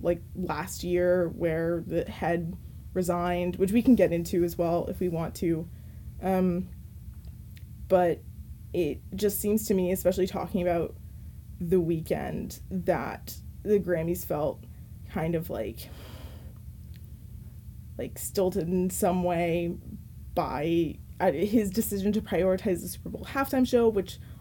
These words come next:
also makes no sense because it's a very common sense decision to make if you're a performance artist. Um, but yeah, it just, it feels very corrupt. Um, it feels very racist, which is definitely something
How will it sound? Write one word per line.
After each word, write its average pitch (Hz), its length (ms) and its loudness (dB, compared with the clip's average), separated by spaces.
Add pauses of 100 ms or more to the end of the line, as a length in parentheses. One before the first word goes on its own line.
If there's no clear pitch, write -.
(120)
also 185 200 0
makes 170 180 -2
no 170 60 -2
sense 208 340 0
because 190 180 -4
it's 175 140 -4
a 185 40 2
very 180 180 4
common 165 500 -2 (280)
sense 180 280 -2
decision 170 340 -6
to 214 80 0
make 180 220 4
if 185 120 -2
you're 156 540 -2
a 180 80 0
performance 180 480 -2
artist. 208 600 0 (600)
Um, 175 460 4 (320)
but 180 120 6
yeah, 135 160 0
it 185 200 2
just, 185 200 -2
it 175 160 0
feels 202 240 6
very 175 240 6
corrupt. 165 680 -2 (480)
Um, 160 420 -2 (260)
it - 200 0 (140)
feels 208 680 6 (120)
very 180 420 4
racist, 180 600 2
which 175 200 0
is 180 120 2
definitely 170 420 2
something 165 560 -2